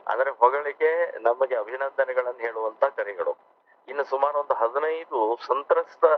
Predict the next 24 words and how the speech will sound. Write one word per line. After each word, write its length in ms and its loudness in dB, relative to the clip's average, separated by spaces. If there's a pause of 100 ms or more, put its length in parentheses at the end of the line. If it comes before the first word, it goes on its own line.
(520)
ಹುಡುಗಿಯರಿದ್ದಾರೆ. 920 -8 (440)
ನಾವು 160 4
ಸಿಕ್ಕಾಕೊಂಡಿದೀವಿ, 880 -4
ಕಂಪ್ಲೇಂಟ್ 520 -2
ಕೊಟ್ಟಿದೀವಿ, 640 -2 (560)
ಆ, 460 4
ನಮಗೆ 720 0
ಅದರಿಂದ 520 0
ಹೊರಗೆ 240 4
ಬರಕ್ 260 2
ಆಗ್ತಾ 280 -2
ಇಲ್ಲ, 260 0
ಬ್ಲ್ಯಾಕ್ 380 -6
ಮೇಲ್ 120 0
ಮಾಡ್ತಾ 320 2
ಇದ್ದಾರೆ, 320 2
ಅದು 340 4
ಇದು 260 2
ನೂರ 180 6
ಎಂಟು 360 -4
ರೀತಿಯ, 380 -6
ಆ, 1120 8
ಹೆದರಿಸ್ತಾ 540 -4
ಇದ್ದಾರೆ 380 -2